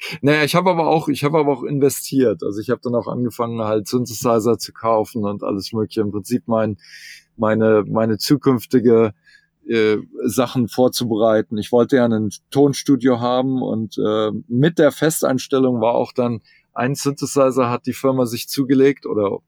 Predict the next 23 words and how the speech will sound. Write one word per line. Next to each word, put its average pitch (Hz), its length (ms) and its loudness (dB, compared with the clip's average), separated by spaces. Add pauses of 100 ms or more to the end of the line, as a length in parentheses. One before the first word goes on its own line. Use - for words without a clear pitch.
(180)
oder 101 180 -8
mir 120 260 2
hingestellt. 135 720 0 (640)
Und 117 140 -8
dann 117 120 2
hab 117 80 2
ich 117 140 -2
nach 113 200 0
und 127 80 -4
nach 107 200 -2
weitere 113 320 0
Sachen 107 260 -6
dazu 104 300 -6
gekauft 117 680 -4 (640)
und, 101 500 -6
äh, - 40 -4
und - 320 -4
so 95 100 -8
weiter 98 240 -2
und 95 60 -6
so 87 80 -10
fort. 92 360 -4
Also 95 520 -2